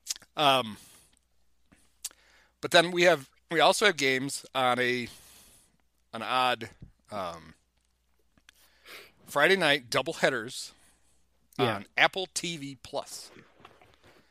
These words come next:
Speaker 1: which I get. Um,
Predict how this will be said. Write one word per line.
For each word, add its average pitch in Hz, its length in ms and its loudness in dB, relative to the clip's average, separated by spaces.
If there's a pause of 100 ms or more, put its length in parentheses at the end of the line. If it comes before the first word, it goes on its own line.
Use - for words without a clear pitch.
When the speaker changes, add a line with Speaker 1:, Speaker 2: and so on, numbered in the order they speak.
(300)
Speaker 1:
which - 200 -6
I 180 140 8
get. 160 360 -2 (960)
Um, 104 480 -12